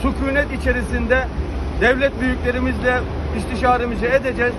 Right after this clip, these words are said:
Onlara derdimizi anlatacağız. Bizler Allah'ın izniyle milletle devlet arasında köprü vazifemizi hakkıyla gerçekleştiririz. Bunun içindir ki Pazarcılar Odası'yla da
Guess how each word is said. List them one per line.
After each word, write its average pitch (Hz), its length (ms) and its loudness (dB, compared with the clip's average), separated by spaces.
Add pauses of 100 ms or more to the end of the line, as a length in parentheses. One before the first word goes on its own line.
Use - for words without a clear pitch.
(120)
Onlara 247 400 0
derdimizi 247 440 0
anlatacağız. 247 580 2 (400)
Bizler 269 480 4
Allah'ın 277 440 0
izniyle 262 540 0 (340)
milletle 277 680 0
devlet 269 400 4 (120)
arasında 254 680 0 (120)
köprü 277 360 2
vazifemizi 247 760 0 (360)
hakkıyla 269 600 0
gerçekleştiririz. 247 880 -2 (420)
Bunun 285 220 -2
içindir 285 560 -4
ki 269 220 0 (240)
Pazarcılar 277 640 2
Odası'yla 247 580 0
da 143 120 -2